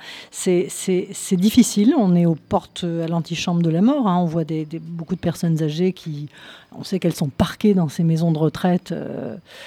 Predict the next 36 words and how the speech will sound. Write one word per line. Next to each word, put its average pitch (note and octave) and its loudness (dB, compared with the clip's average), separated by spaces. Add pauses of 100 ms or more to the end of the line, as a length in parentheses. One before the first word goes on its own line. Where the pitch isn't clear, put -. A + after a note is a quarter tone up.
(260)
euh, D#3+ -4
et, D#3+ -4
et E3 -2
en, E3 -2
en F#3 2
situation F3+ 4
de, E3 6
de E3 0
grand F3+ 4
isolement. F3+ 8 (360)
Et F#3+ 2
franchement, A3 6
ce - 4
que F#3+ 6
fait G3 6
naître A3 6
le G3 6
chien, G3+ 0
c'est G3 -4
inimaginable. F#3+ 6
Le E3 -2
chien, - 2
il G#3+ 8
va F3 6
regarder F3 0
de A3 -2
la F3 0
même A#3 6
manière G3+ 0
un F3+ -2
top G3 -4
modèle G3 6
ou F#3+ 8
une F3 6
mémé F#3 6
dentée, A3 4